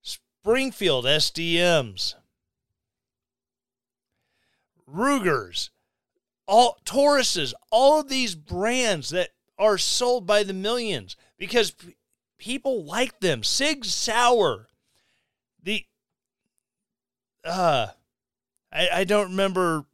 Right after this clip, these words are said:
the actual, uh, designation, but the military h-, has it as the M seventeen, the M eighteen pistols.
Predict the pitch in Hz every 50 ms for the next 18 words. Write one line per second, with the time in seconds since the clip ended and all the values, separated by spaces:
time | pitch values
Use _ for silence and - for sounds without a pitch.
0 | _ _ _ 143 151 156 160 165 165 - - 175 170 156 147 120 117 113 _ _
1 | _ 226 _ _ _ _ _ 127 135 135 135 131 123 123 123 _ _ - 160 160
2 | 151 139 139 139 143 139 135 131 117 - - 120 127 139 147 143 139 135 - _
3 | _ _ _ _ _ _ _ _ _ _ _ _ _ _ - 170 185 208 220 214
4 | 214 202 170 196 196 190 180 175 180 - _ _ _ 147 160 170 170 165 147 170
5 | 165 - - 143 147 151 139 123 127 143 143 135 - - 170 180 180 165 - -
6 | 175 170 160 165 - - - 175 170 165 160 151 143 139 147 160 160 156 147 143
7 | 139 - - 156 151 143 120 - 156 151 135 - - 113 98 - - - -